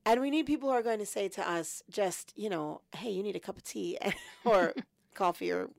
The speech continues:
Speaker 1: whatever it is you like to drink. Or maybe just, "I'll come over and watch your kids for a minute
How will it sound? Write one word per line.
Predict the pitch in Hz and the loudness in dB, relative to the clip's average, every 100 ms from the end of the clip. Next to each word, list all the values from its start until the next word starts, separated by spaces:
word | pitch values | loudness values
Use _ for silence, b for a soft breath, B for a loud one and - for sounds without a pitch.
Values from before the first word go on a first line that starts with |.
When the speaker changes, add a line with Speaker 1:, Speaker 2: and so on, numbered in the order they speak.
| - | -4
Speaker 1:
whatever | 180 185 175 | 4 4 4
it | 180 | 2
is | 170 | 0
you | 170 | -2
like | 165 | -2
to | - 185 | -4 0
drink. | 240 185 151 - b b b b b _ _ | 2 2 0 -12 b b b b b _ _
Or | 254 269 | 6 6
maybe | 247 233 247 277 262 226 185 _ _ _ _ _ _ | 6 4 4 2 0 0 0 _ _ _ _ _ _
just, | - 254 - - _ _ _ _ - | -4 -4 -6 -18 _ _ _ _ -8
"I'll | 208 220 | -2 -2
come | - 233 | -2 -2
over | 220 220 | -2 0
and | 185 | -2
watch | 185 196 | -2 -4
your | 196 | -6
kids | 196 190 | -6 -4
for | - | -4
a | 165 | -4
minute | 151 | -4